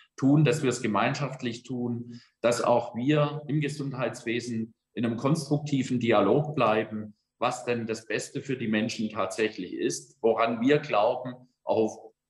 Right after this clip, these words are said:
äh, Grundlage von, von Kundenbefragungen, von Marktforschungsergebnissen, äh, wie das Ganze funktionieren kann und, äh, ein Stückchen weniger die Nebenkriegsschauplätze bedienen. Wir machen uns ja,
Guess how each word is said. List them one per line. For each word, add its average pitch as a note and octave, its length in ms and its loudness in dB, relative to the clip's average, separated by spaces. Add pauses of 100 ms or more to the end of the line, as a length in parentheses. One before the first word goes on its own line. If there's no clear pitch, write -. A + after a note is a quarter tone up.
äh, A2 140 4
Grundlage A#2 520 2
von, G2 500 -4
von F#2+ 240 -4
Kundenbefragungen, G#2+ 1120 0 (340)
von G#2+ 180 0
Marktforschungsergebnissen, G#2 1600 -2 (220)
äh, G2 380 4 (120)
wie C3 200 2
das A#2+ 200 2
Ganze A#2 280 0
funktionieren A2+ 760 -2
kann G#2 380 -2 (440)
und, G#2+ 580 0 (120)
äh, G2+ 420 0 (380)
ein A2 80 -4
Stückchen B2+ 520 -4
weniger A#2 720 -2 (300)
die A2+ 80 -2
Nebenkriegsschauplätze A#2 1160 0
bedienen. G#2+ 840 -2
Wir A2 100 2
machen G#2+ 320 0
uns G2 220 -8
ja, G#2 280 0